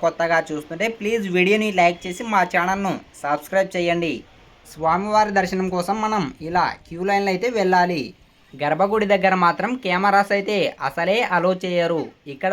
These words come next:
వరకే స్టాప్ చేస్తారు. ఈ ఆలయంలో స్వామివారి తొండము కుడివైపుకు ఉండి ఒక చేతిలో పుస్తకం, మరో చేతిలో పెన్ను. ఇక్కడ వచ్చిన భక్తులను పేర్లు నమోదు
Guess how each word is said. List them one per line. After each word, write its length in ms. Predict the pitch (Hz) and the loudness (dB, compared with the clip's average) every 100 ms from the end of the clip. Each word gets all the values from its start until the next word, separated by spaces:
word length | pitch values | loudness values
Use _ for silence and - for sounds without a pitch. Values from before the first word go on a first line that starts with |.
| 202 | 4
వరకే 240 | 190 226 254 | 4 2 -2
స్టాప్ 260 | 196 185 185 | 0 0 0
చేస్తారు. 500 | 175 170 165 165 156 104 - _ 147 151 | -6 -2 -2 0 -2 -4 -12 _ -8 -2
ఈ 20 | 151 | 2
ఆలయంలో 360 | 165 185 180 214 - | 2 2 0 -2 -2
స్వామివారి 560 | 170 160 185 190 185 180 | -4 -2 0 0 0 -2
తొండము 400 | 175 175 180 185 135 - - | -6 -2 -2 -2 -4 -10 -12
కుడివైపుకు 640 | 147 170 180 175 175 165 160 | -8 0 0 0 -6 -6 -4
ఉండి 240 | 156 160 226 247 156 | -2 -2 -4 -6 -6
ఒక 100 | 160 156 | -6 -6
చేతిలో 340 | 170 196 208 196 180 | -8 -6 -6 -6 -8
పుస్తకం, 400 | - 170 180 247 190 | -8 -10 -8 -8 -4
మరో 180 | 160 180 180 | -2 -4 -4
చేతిలో 400 | 185 180 196 185 131 - 156 | -10 -8 -4 -2 -4 -6 -10
పెన్ను. 340 | 151 170 180 - - 143 | -8 -6 -6 -6 -10 -10
ఇక్కడ 180 | - 160 160 | -4 -2 -2
వచ్చిన 260 | 156 214 202 175 | -4 -4 -4 -4
భక్తులను 460 | 170 180 170 180 233 - | -4 -6 -8 -6 -8 -8
పేర్లు 320 | 170 180 196 180 | -4 -4 -2 -2
నమోదు 320 | 170 180 180 | -2 -4 -4